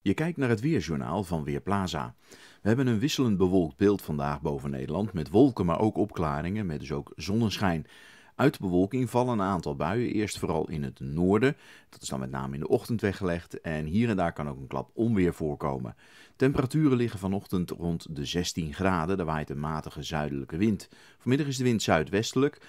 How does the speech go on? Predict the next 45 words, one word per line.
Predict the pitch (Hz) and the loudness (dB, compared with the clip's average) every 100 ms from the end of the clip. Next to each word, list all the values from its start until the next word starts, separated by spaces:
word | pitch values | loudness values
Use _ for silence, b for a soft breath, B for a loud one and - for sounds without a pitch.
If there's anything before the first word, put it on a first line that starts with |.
| B B | B B
en | 101 | -2
ook | 95 | 0
dan | 98 110 | 2 0
hebben | 98 92 | 0 0
we | 90 | 0
te | 90 | 0
maken | 85 80 76 | 0 -2 -6
met | 69 | -4
wisselend | 104 - 101 80 | -4 -2 -2 0
weer, | 82 80 80 | 0 -2 -2
felle | - 123 147 | -6 -2 2
opklaringen, | 131 - 110 92 90 87 80 - | 0 0 0 0 0 -2 -6 -6
maar | 69 - | -6 0
ook | 101 - | 0 2
felle | 92 82 76 | 2 2 2
buien, | 73 73 80 | 0 0 -2
hier | 80 85 | -2 -2
en | 76 | -2
daar | 71 71 | -2 -4
met | 69 | -6
onweer | - 135 101 | -2 2 4
erbij | 85 87 107 | 4 2 -2
en | 120 | -2
ongeveer | 117 101 85 80 | -4 -4 -4 -2
twintig | 107 90 - | -2 -2 -4
graden | 78 73 71 | -4 -4 -6
op | 71 | -8
de | 73 | -6
thermometers. | - 78 76 71 65 - - - B B B B B - | -2 -2 -2 -4 -6 -8 -12 -14 B B B B B -6
Vanavond | 87 78 107 127 | -2 0 -2 -2
neemt | 127 123 | -2 0
de | 117 | 0
buiigheid | 123 104 - 101 | 2 0 0 0
langzaam | 95 107 131 117 101 | 0 0 -2 -4 -2
wat | 87 - | 0 2
af | 101 - - B B B | 0 0 -10 B B B
en | 82 | -8
houden | 78 87 92 82 | 2 4 6 4
we | |
verder | 80 85 76 | 2 0 0
dat | 71 73 | -2 -6
wisselende | - 90 - 85 78 | -4 -2 0 0 0
beeld | 76 73 - | 0 -2 -2
met | 65 78 | -10 0
wolken, | 113 131 110 | 2 2 0